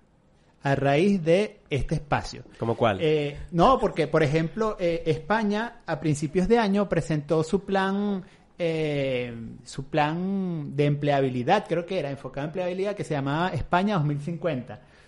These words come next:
Speaker 1: donde entre las tres profesiones que ellos destacaban que van a existir en España y que van a ser,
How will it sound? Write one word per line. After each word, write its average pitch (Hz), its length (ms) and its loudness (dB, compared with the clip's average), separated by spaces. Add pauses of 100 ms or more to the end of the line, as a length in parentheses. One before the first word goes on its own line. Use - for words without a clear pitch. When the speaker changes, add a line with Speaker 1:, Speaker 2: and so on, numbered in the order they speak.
(120)
Speaker 1:
donde 151 640 -2
entre 151 500 -2
las 147 300 -4
tres 202 260 -2
profesiones 208 1000 2
que - 140 2
ellos 170 180 2
destacaban 175 680 0
que 170 220 -2
van 151 200 -2
a 185 40 -2
existir 180 360 -6
en 156 80 -6
España 170 400 -2
y 139 40 -6
que 139 160 -4
van 135 180 -2
a 160 100 -6
ser, 175 340 -4